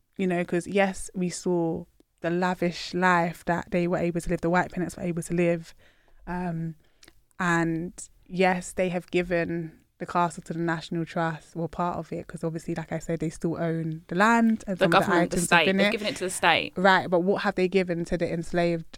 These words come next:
Speaker 1: African people whose backs that they are living off of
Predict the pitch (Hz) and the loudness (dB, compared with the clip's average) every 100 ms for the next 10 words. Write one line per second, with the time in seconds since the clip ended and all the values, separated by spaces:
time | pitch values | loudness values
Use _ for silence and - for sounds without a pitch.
0 | - 165 175 170 170 160 170 170 170 165 | -6 -4 -2 -2 -4 -2 -4 -2 0 -2
1 | 156 170 170 - - - - - - - | -2 -2 -2 0 -2 -2 -8 -14 -14 -16
2 | - - _ _ - 170 170 160 - 175 | -20 -20 _ _ -20 -6 -4 -4 -6 -4
3 | 175 170 165 165 170 160 165 - 127 156 | 0 2 2 2 0 -2 -4 -4 -6 -8
4 | 165 _ | -10 _